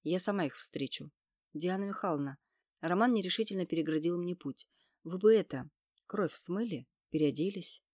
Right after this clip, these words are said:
Ты прав, придирчиво себя оглядела. Не стоит пугать своим видом. Встреть их сам, проводи в комнаты, пусть освежатся с дороги. Скажи, что мы только с прогулки вернулись и скоро выйдем. Пусть Марта накроет в большой гостиной.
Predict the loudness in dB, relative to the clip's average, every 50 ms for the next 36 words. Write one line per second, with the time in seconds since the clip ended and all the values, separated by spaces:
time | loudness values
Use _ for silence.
0 | _ _ _ _ _ _ _ _ _ _ -2 -2 0 0 0 0 2 0 -2 -6
1 | -16 _ _ _ _ _ -4 -4 -2 0 0 -2 -2 -2 -2 -2 -2 -2 -2 -2
2 | 0 0 0 0 -4 -2 0 0 -2 -2 -4 -8 -12 _ _ _ _ _ _ -4
3 | -4 -4 -4 0 2 2 2 2 2 -2 0 2 2 0 0 -4 -4 -2 -2 -2
4 | -2 -2 -2 -4 -4 -4 -4 -6 -8 -12 _ _ _ _ _ _ _ _ _ _
5 | _ -12 -8 -2 0 0 2 2 0 -2 0 -2 -2 -2 -2 -4 -10 _ _ 2
6 | 2 4 4 4 2 0 0 4 4 6 6 6 4 2 4 4 4 4 2 _
7 | _ _ _ _ 0 0 0 0 -2 -4 -4 -4 -2 2 2 4 4 4 2 0
8 | -2 -8 -8 -2 0 2 2 2 0 -2 -6 -10 -10 -10 _ -14 -8 0 2 2
9 | 2 2 0 2 2 2 2 4 4 4 2 2 0 -4 0 2 2 4 4 2
10 | 0 0 0 0 2 2 4 2 2 2 -2 -6 -6 -6 -8 -6 0 0 2 2
11 | 2 0 0 -2 -4 -6 -10 -10 -12 _ _ _ _ _ _ _ 0 0 2 4
12 | 4 2 4 4 2 2 2 0 4 4 6 6 6 4 4 2 0 0 0 -2
13 | -2 0 -2 -2 -2 -2 -2 0 0 0 -2 -6